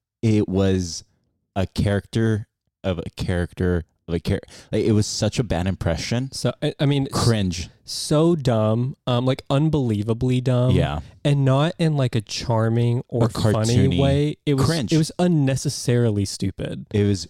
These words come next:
Speaker 1: cringe. Like, the actress, I'm, I'm sure, is more talented in other areas.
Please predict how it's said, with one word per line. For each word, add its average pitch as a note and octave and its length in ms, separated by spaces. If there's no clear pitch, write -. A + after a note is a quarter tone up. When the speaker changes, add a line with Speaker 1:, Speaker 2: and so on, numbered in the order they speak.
Speaker 1:
cringe. F#2 580
Like, E2+ 200
the F#2 260
actress, F2+ 640
I'm, F#2+ 240
I'm F#2 160
sure, F2 440
is E2 120
more F2 180
talented E2+ 500
in D#2+ 120
other D2 200
areas. F#2+ 460